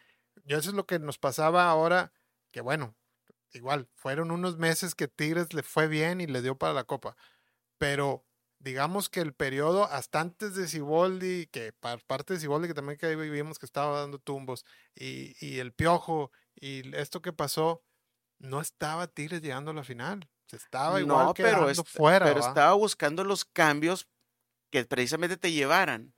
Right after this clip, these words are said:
Speaker 2: Este, no estuviste, bueno, lo de Coca en realidad ni lo mencionemos
Speaker 1: Ya, ni lo
Speaker 2: porque,
Speaker 1: mencionemos,
Speaker 2: pues,
Speaker 1: que
Speaker 2: no fue
Speaker 1: chingada.
Speaker 2: precisamente una situación de Tigres, fue una
Speaker 1: <laughs>
Speaker 2: situación
Speaker 1: Sí.
Speaker 2: de él, ¿verdad?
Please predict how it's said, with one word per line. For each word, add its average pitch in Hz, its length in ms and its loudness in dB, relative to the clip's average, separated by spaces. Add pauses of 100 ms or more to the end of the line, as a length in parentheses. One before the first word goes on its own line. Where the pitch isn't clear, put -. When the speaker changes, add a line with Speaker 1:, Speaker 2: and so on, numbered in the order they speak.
(500)
Speaker 2:
Este, 117 500 -4
no 123 180 -4
estuviste, 160 640 -2
bueno, 185 260 2
lo 185 100 8
de 196 120 4
Coca 240 200 4
en 254 60 4
realidad 202 320 6
ni 240 80 2
lo 226 100 4
mencionemos 196 400 2
Speaker 1:
Ya, 202 200 6
ni 196 40 4
lo 190 60 2
Speaker 2:
porque, 185 140 2
Speaker 1:
mencionemos, 160 760 -2
Speaker 2:
pues, 185 140 0
Speaker 1:
que 185 40 -6
Speaker 2:
no 196 100 2
fue 226 100 2
Speaker 1:
chingada. 247 100 2
Speaker 2:
precisamente 233 460 -2
una 240 100 0
situación 202 300 -2
de 220 80 2
Tigres, 202 440 0
fue 147 120 -4
una 180 100 0
Speaker 1:
<laughs> 202 180 -12
Speaker 2:
situación 151 400 -4
Speaker 1:
Sí. 160 60 0
Speaker 2:
de 175 300 8
él, 139 100 0
¿verdad? 117 400 -4